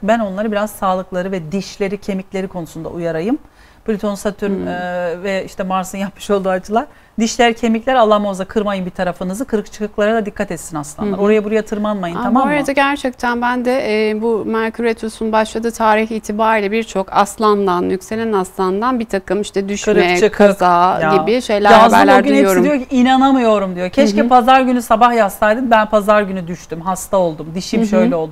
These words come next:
Speaker 1: diye yazanlar var. Gerçekten altıncı evimizde Plüton, Satürn gibi gezegenler, Oğlak Burcu enerjisi olduğu zaman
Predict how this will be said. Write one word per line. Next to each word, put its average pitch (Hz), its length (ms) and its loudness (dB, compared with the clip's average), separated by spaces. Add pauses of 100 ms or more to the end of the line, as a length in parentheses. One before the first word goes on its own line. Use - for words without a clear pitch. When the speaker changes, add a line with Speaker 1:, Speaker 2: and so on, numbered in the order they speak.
Speaker 1:
diye 175 100 -8
yazanlar 214 520 0
var. 262 140 2 (460)
Gerçekten 247 420 4
altıncı 214 400 2
evimizde 196 480 0 (360)
Plüton, 226 300 0
Satürn 220 400 -2
gibi 202 180 0
gezegenler, 196 720 -2
Oğlak 196 360 0
Burcu 196 200 -2
enerjisi 185 580 -4
olduğu 190 340 -2
zaman 214 320 -2